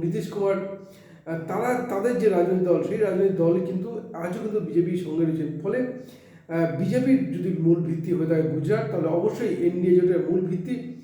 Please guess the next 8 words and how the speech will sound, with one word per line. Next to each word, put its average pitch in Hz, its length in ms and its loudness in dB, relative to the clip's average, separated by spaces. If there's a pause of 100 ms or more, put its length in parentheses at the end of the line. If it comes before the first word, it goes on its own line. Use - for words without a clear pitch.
(100)
এই 165 100 -2
বিহার। 160 400 -2 (280)
সেই 277 100 2
বিহার 220 360 4
বিধানসভা 202 540 0
নির্বাচন 185 340 2
হতে 180 220 0
চলেছে 185 240 2